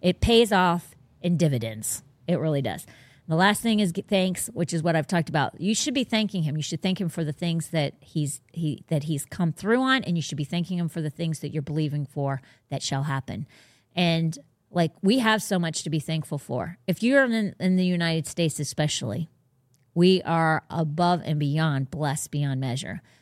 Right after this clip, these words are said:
There is not one thing that we don't have to be thankful for. And you can say, "Well, I have a broken down car. I have this, I have that." But listen, how many places d-, do you know that have transit?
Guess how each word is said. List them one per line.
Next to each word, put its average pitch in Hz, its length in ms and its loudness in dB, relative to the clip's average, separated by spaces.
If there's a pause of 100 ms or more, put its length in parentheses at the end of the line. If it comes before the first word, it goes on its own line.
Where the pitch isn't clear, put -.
(120)
There 208 180 2
is 165 120 0
not 170 360 2
one 180 260 2
thing 151 280 0
that 139 120 -2
we 151 160 2
don't 147 220 -2
have 147 240 -2
to 156 120 -8
be 143 160 -2
thankful 127 380 -6
for. 107 220 -6
And 151 200 0
you 160 60 0
can 151 160 -4
say, 165 160 0
"Well, 156 160 2
I 151 140 2
have 151 100 2
a 151 60 0
broken 147 320 -2
down 143 180 -2
car. 120 240 -6
I 117 60 -4
have 143 260 0
this, 139 180 -2
I 139 100 0
have 135 180 -2
that." 113 180 -6 (1120)
But 190 260 0
listen, 185 520 0 (120)
how 202 120 2
many 208 160 4
places 208 500 2
d-, - 240 -6
do 160 180 -2
you 170 120 4
know 190 240 2
that 156 220 -2
have 156 260 -4
transit? 196 600 -4